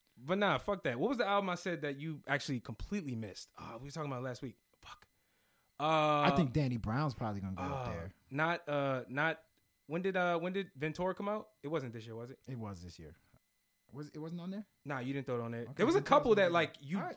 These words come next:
Speaker 1: you just
Speaker 2: Well,
Speaker 1: didn't
Speaker 2: let
Speaker 1: have, and
Speaker 2: me
Speaker 1: that's
Speaker 2: know.
Speaker 1: fine. By the way, that's
Speaker 2: Let me
Speaker 1: fine.
Speaker 2: know. We gonna add
Speaker 1: We,
Speaker 2: it.
Speaker 1: we want, we want y'all to chime
Speaker 2: Let
Speaker 1: in. That's,
Speaker 2: me know.
Speaker 1: that's
Speaker 2: We
Speaker 1: the,
Speaker 2: gonna
Speaker 1: that's
Speaker 2: add
Speaker 1: the whole
Speaker 2: it.
Speaker 1: point of the list. Like, we want y'all to chime in, and if we got something totally wrong, shit, call us out.
Speaker 2: Listen.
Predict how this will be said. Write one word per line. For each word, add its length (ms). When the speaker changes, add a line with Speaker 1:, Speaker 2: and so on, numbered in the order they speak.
Speaker 1:
you 140
just 120
Speaker 2:
Well, 120
Speaker 1:
didn't 140
Speaker 2:
let 80
Speaker 1:
have, 80
and 100
Speaker 2:
me 40
Speaker 1:
that's 140
Speaker 2:
know. 60
Speaker 1:
fine. 280
By 160
the 60
way, 80
that's 200
Speaker 2:
Let 120
me 60
Speaker 1:
fine. 100
Speaker 2:
know. 220
We 120
gonna 240
add 200
Speaker 1:
We, 160
Speaker 2:
it. 140
Speaker 1:
we 120
want, 280
we 140
want 220
y'all 120
to 80
chime 260
Speaker 2:
Let 40
Speaker 1:
in. 60
That's, 160
Speaker 2:
me 80
know. 140
Speaker 1:
that's 160
Speaker 2:
We 80
Speaker 1:
the, 60
Speaker 2:
gonna 160
Speaker 1:
that's 200
Speaker 2:
add 60
Speaker 1:
the 40
whole 120
Speaker 2:
it. 60
Speaker 1:
point 200
of 80
the 80
list. 240
Like, 120
we 80
want 200
y'all 100
to 80
chime 360
in, 180
and 180
if 100
we 80
got 200
something 240
totally 380
wrong, 360
shit, 400
call 220
us 80
out. 180
Speaker 2:
Listen. 320